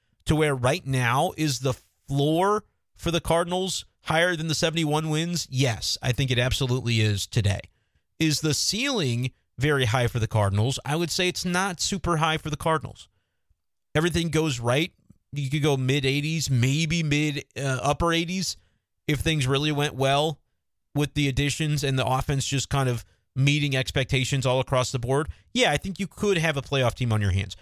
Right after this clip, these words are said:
Median expectation for this team right now, yeah, I think it's about eighty-one wins, eighty, eighty-one. I think they, but, but that's to say they can add to the bullpen and they can reor-, organize the offense and the position player group, and I think they can get there.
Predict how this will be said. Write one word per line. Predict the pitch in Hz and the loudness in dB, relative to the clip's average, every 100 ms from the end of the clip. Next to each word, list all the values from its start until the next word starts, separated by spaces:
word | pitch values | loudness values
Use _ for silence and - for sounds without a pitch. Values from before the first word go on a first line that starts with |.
| _ 147 | _ 0
Median | 160 214 233 240 220 | 2 2 0 -2 0
expectation | 180 - - 196 - - 214 214 254 240 226 | -2 -2 -2 -4 -2 -2 0 -2 -2 -2 -4
for | 233 | -4
this | 220 - | -2 -2
team | - 233 226 | -4 -4 -4
right | 185 220 | -4 -4
now, | 180 175 208 233 - - _ - - | -2 0 0 -2 -4 -14 _ -20 -2
yeah, | 190 | 0
I | 185 | 0
think | 208 | -2
it's | - | -2
about | 180 190 175 | 0 2 2
eighty-one | 175 185 170 170 165 | 0 0 2 2 2
wins, | 165 147 98 - - | 0 0 -2 -6 -4
eighty, | 156 175 165 | -2 0 0
eighty-one. | 170 160 147 113 101 - _ _ _ _ - | 0 2 0 0 -6 -14 _ _ _ _ -2
I | 135 | 0
think | 170 | 2
they, | 170 156 - 135 | 0 0 -4 -6
but, | 123 156 | -4 -2
but | 170 | 0
that's | 170 180 - | 0 -2 -2
to | 208 | -4
say | - 175 156 | 0 0 2
they | 147 | 0
can | 151 143 | -2 -4
add | 147 165 | -2 0
to | 160 | -2
the | |
bullpen | 139 147 143 151 139 131 | 0 -2 0 0 0 -2
and | 131 | -2
they | 139 | 0
can | 139 117 - _ _ 151 | 0 -2 -6 _ _ 0
reor-, | 170 151 156 156 - | 2 0 0 -2 -2
organize | 160 165 156 147 139 | -2 0 2 2 0
the | 131 | 0
offense | 123 131 - 135 131 | 0 0 -2 -2 0
and | 123 | -2
the | |
position | 113 117 135 156 | 0 0 -2 0
player | 156 160 | 0 0
group, | 156 175 - | 0 -2 -2
and | 135 | -2
I | |
think | 131 143 | -2 0
they | 127 | 0
can | 117 | 2
get | 113 110 | 0 0
there. | - | -6